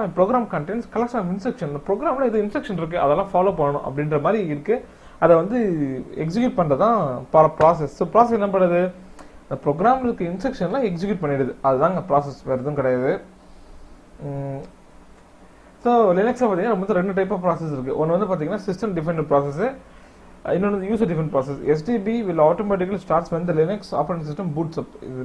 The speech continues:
லினக்ஸ் வந்து ஸ்டார்ட் ஆகும்போது என்ன ஆயிடும்? உங்களுக்கு எஸ் டி பி எல்லாம் ஸ்டார்ட் ஆயிடும். இப்ப அது எஸ் டி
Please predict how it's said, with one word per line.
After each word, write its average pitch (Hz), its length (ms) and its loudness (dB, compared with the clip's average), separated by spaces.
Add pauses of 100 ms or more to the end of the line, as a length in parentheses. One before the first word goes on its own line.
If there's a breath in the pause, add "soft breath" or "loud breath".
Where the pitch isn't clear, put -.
லினக்ஸ் 240 360 -2
வந்து 202 240 -4
ஸ்டார்ட் 226 440 2
ஆகும்போது 190 420 0
என்ன 202 160 -2
ஆயிடும்? 208 240 0
உங்களுக்கு 165 280 -4
எஸ் 156 100 -10
டி 196 80 -4
பி 185 60 -2
எல்லாம் 185 140 -4
ஸ்டார்ட் 175 180 0
ஆயிடும். 135 220 -2 (100)
இப்ப 147 180 0
அது 143 200 -4
எஸ் 151 80 -10
டி 220 60 -2